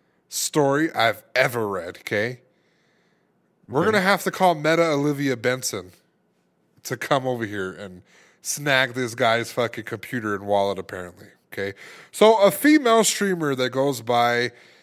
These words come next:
Speaker 1: the name Miss Ketter,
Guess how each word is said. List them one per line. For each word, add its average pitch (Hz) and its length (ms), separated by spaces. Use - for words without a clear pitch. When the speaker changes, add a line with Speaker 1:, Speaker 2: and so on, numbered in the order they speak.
Speaker 1:
the 113 80
name 117 440
Miss 247 600
Ketter, 117 500